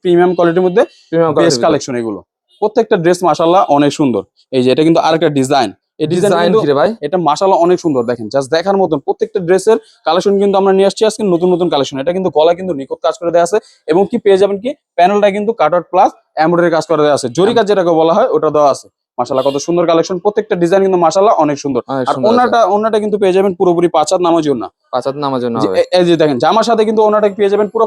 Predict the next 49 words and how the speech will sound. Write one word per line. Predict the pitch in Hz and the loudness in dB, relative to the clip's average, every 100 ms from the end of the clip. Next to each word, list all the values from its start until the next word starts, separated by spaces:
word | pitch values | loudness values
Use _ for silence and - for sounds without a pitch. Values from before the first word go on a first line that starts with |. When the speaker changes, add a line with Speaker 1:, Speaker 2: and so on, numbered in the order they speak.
| 202 | 0
Speaker 1:
কন্ট্রাস্ট | 190 185 - | 0 0 0
করে | 165 | 0
দেওয়া | 156 135 | 2 0
আছে। | 120 | -4
দেখেন, | 120 117 151 | -8 -6 -6
ওন-, | 160 165 | -4 -2
ওনাটা | 180 180 190 | -2 -2 -2
কিন্তু | 202 208 | -2 0
পুরোপুরি | 190 190 214 | 0 0 0
কন্ট্রাস্ট | 165 160 170 | 0 0 0
করে | 160 160 | 0 2
দেওয়া | 175 | 0
আছে। | - 247 | 0 -2
Speaker 2:
কন্ট্রাস্ট। | 135 113 104 | -4 -8 -6
Speaker 1:
খুবই | 202 208 | -2 -2
রিজনেবল | 196 208 208 | -2 0 0
প্রাইসে | 214 208 208 | 0 0 2
পাবেন, | 208 226 180 | 2 0 0
মাত্র | 175 196 233 196 190 | -2 0 0 0 0
এক | 196 | 0
হাজার | 196 160 | 0 0
আশি | 151 131 | -2 -4
টাকা। | 110 151 | -4 -6
Speaker 2:
এক | 151 | -2
হাজার | 151 151 | 0 0
আশি | 143 135 | -2 -4
টাকা। | 113 110 160 | -6 -4 -2
Speaker 1:
যাদের | 175 196 226 156 | 0 2 0 2
যেটা | 202 233 214 | 0 0 0
পছন্দ | 208 196 185 | 0 0 0
হবে, | 165 151 | -2 -2
যে | 190 | -2
কালার | 208 196 190 | 0 -2 -4
পছন্দ | 196 196 | -4 -4
হবে, | 202 151 | -4 -2
just | 156 170 147 131 | -2 -2 -10 -12
স্ক্রিনশট | 156 147 170 160 | -10 -4 -4 0
দিয়ে | 185 | 0
আমাদের | 180 175 147 | 0 0 2
WhatsApp | 151 - 165 | 0 0 -2
লিংকে | 185 208 | -2 0
পাঠিয়ে | 147 151 170 | -2 0 0
দিলেই | 214 143 | 0 0
হবে। | 117 104 _ _ _ | -4 -4 _ _ _
দেখেন | 113 117 | -2 0
মাশাআল্লাহ, | 120 127 127 135 | 0 0 -2 -2
কত | 139 | 0
সুন্দর | 175 175 165 | 0 2 2
কালেকশন। | 170 160 | 0 -2